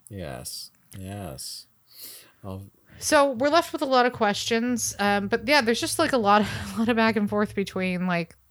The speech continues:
Speaker 2: you know, the police saying, you know, the, the crime scene got pretty mucked up immediately after his death because we didn't think there was anything to investigate. So when, you know, uh, these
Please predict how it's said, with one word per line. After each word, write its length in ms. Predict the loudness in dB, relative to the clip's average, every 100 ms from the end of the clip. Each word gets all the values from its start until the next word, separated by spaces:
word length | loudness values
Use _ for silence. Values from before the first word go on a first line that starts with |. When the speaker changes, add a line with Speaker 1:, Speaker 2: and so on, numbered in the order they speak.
| -16
Speaker 2:
you 180 | -8 -4
know, 460 | -2 -2 -4 -8 -12 -20 _ -20 -20 -6
the 80 | -4
police 340 | 0 0 2
saying, 600 | 2 2 2 0 -2 -6 -12 _ _ -20 -8
you 140 | -2
know, 120 | 0 0
the, 120 | -2 -4
the 180 | -4 -2
crime 240 | 2 2 4
scene 160 | 4
got 160 | 4 4
pretty 220 | 2 2
mucked 360 | 4 4 2 2
up 280 | 2 0 -6 -20 _ _ _ _ _ _ _ -2
immediately 460 | 2 4 4 2 4
after 340 | 4 2 -4
his 160 | -6 0
death 300 | 2 2 -2
because 200 | -4 0
we 140 | 0
didn't 260 | 0 -2 -6
think 240 | -4 -2
there 120 | -2
was 120 | -2
anything 320 | -2 -4 -2 -4
to 100 | -4
investigate. 680 | -4 0 0 0 -2 -4 -4
So 140 | -4
when, 280 | -4 -4 -6
you 100 | -4
know, 220 | -4 -4
uh, 240 | -6 -4 -6 -6 -16 -18 -14
these 440 | -8 -4 -2 -2